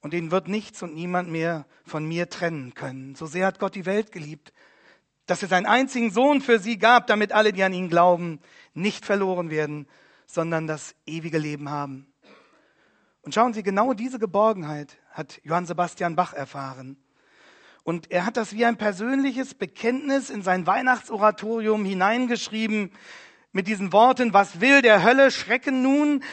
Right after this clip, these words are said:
Was will uns Welt und Sünde tun, da wir in Jesu Händen ruhen?“ Das war die persönliche Überzeugung von Bach, der Thomaskantor aus Leipzig. Er meint genau denselben Jesus wie die Weisen aus dem Morgenland.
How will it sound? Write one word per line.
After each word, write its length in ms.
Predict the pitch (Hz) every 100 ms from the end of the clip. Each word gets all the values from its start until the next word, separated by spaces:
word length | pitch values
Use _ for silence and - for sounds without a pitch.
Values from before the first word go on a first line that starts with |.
| -
Was 200 | 185 190
will 160 | 208 277
uns 300 | 240 170 151
Welt 320 | 208 302 311
und 160 | 240 175
Sünde 480 | 185 294 269 226 -
tun, 440 | 247 311 349 285 - -
da 240 | 196 185 156
wir 320 | 262 294 226
in 160 | 185
Jesu 600 | 151 196 226 190 202 196 - -
Händen 640 | 185 196 196 165 151 143 -
ruhen?“ 560 | 135 190 220 156 117 - - -
Das 220 | 226 -
war 80 | 208
die 80 | 208
persönliche 420 | 202 185 208 185
Überzeugung 640 | 180 - 190 180 165 151 - _ _ _ _ _
von 220 | - 175
Bach, 320 | 175 175 -
der 140 | - 143
Thomaskantor 680 | 208 226 208 - 208 202 190
aus 140 | 175
Leipzig. 640 | 165 196 190 - 196 - - _ _ _ _ _ _ _ _ _
Er 80 | 151
meint 380 | 175 196 202 -
genau 240 | 185 190
denselben 640 | 185 175 143 175 214 220 220
Jesus 640 | 180 214 202 214 202 - _ _ _ _ _ _ 156
wie 80 |
die 160 | 165 175
Weisen 340 | 170 190 190
aus 120 | 196 -
dem 140 | 208
Morgenland. 760 | 208 214 175 151 139 139 135